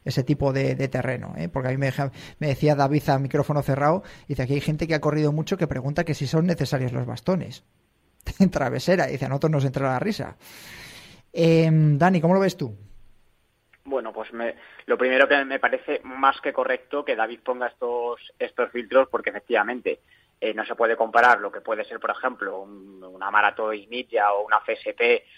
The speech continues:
Speaker 2: eh, donde no hay prácticamente ningún tramo técnico, a lo que puede ser una travesera. Eh, el, los datos que, de, de los datos que hablabas ahora, hay uno que me llama mucho la atención, que son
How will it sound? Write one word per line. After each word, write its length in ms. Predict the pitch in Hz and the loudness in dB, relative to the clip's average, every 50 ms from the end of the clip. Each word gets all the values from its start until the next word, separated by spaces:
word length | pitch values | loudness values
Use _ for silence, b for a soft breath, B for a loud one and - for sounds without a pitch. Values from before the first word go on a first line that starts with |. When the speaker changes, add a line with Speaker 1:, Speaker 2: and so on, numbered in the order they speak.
| B B B B B | B B B B B
Speaker 2:
eh, 440 | - 123 120 113 110 107 107 107 104 | -4 -4 -2 -2 -2 -2 -4 -4 -4
donde 440 | 110 110 107 107 107 104 104 107 104 | -4 -6 -6 -4 -8 -8 -8 -8 -10
no 340 | 107 107 110 110 110 110 107 | -12 -10 -6 -2 0 2 2
hay 220 | 110 107 107 110 | 2 2 0 -4
prácticamente 640 | 110 - 113 104 - 120 113 110 107 110 107 107 110 | -6 -6 -8 -8 -6 -2 -2 -2 -2 -2 -4 -6 -6
ningún 600 | 107 107 107 107 107 104 104 107 110 110 110 110 | -4 -6 -10 -10 -12 -12 -12 -12 -10 -12 -12 -6
tramo 260 | - 113 110 110 113 | 0 0 0 0 0
técnico, 420 | - 117 113 117 120 120 - 131 127 | -4 -4 -6 -6 -4 0 4 4 4
a 40 | 120 | 4
lo 80 | 113 | 2
que 60 | 107 | 0
puede 220 | - - 113 101 - | -2 -4 -4 -4 -4
ser 120 | - 110 | -6 -8
una 120 | 113 113 - | -6 -4 -4
travesera. 500 | - 104 98 92 - 143 139 113 95 - B B B B B B B B B - | -4 -4 -4 -2 2 2 4 4 2 0 B B B B B B B B B -4
Eh, 540 | - 135 127 123 120 117 117 113 113 117 - | 0 2 2 2 2 0 0 -2 -2 -4 -2
el, 840 | - 127 120 120 120 117 117 117 117 - - - 135 135 127 127 127 - | -2 -2 -2 -2 -2 -4 -6 -10 -14 -16 -16 -14 -12 -12 -10 -10 -6 -2
los 160 | 139 131 123 | 0 0 2
datos 300 | - 123 - 151 147 143 | 2 2 2 2 0 2
que, 340 | - 160 147 143 143 143 139 | 2 2 2 2 2 0 0
de, 220 | 139 139 135 131 | -2 -2 -2 -2
de 120 | 123 127 117 | -2 -2 -4
los 80 | 113 | -2
datos 200 | 113 123 - 127 | -4 -4 -4 -2
que 80 | - 151 | 0 2
hablabas 260 | 139 139 135 135 - | 4 6 4 4 4
ahora, 180 | 135 127 131 151 | 2 0 0 0
hay 80 | 143 123 | -4 -4
uno 100 | 127 127 | -8 -10
que 80 | 135 | -8
me 80 | 127 127 | -6 -4
llama 160 | 127 123 127 | -4 -6 -6
mucho 160 | 127 - 127 | -6 -10 -8
la 60 | 120 | -8
atención, 360 | 120 123 120 - 120 127 147 147 | -8 -8 -10 -10 -10 -10 -8 -6
que 120 | 127 - | -8 -8
son 260 | - 117 120 143 - | -8 -8 -10 -12 -12